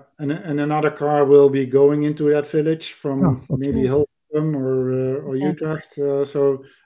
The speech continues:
Speaker 1: ultimately, uh, that will balance out. And, and, uh, if there is some unbalance,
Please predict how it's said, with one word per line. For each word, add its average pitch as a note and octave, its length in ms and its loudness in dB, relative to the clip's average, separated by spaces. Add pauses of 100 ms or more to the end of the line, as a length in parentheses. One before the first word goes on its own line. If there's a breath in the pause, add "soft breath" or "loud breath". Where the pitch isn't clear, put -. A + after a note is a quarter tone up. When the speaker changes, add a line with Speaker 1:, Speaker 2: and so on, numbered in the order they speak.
Speaker 1:
ultimately, D#3+ 640 2
uh, D3+ 60 4
that D#3 200 -2
will D3+ 120 2
balance D3+ 400 -4
out. B2 300 -10
And, C3 260 -8
and, C3+ 260 -10 (600)
uh, E3 100 -10 (200)
if D3 160 -4
there D3+ 200 2
is D#3+ 320 0
some F3 400 -8
unbalance, D#3+ 760 -8